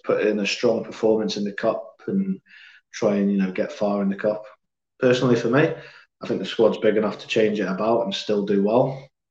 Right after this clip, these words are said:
Um, you know, Queen's Park, no disrespect to them, but, you know, the, the squad we've got, you know, should be able to go there and get a win. And same as Hamilton,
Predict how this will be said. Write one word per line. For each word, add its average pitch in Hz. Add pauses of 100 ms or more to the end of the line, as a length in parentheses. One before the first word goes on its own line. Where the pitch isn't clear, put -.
(140)
Um, 95
you 101
know, 98
Queen's 107
Park, 113
no 113
disrespect 104
to 107
them, 123
but, 107 (920)
you 98
know, 95
the, 98
the -
squad 101
we've 92
got, 101 (160)
you 92
know, 92 (120)
should -
be 104
able 95
to -
go 98
there 95
and 92
get 92
a 92
win. 98 (640)
And 92
same 98
as 92
Hamilton, 104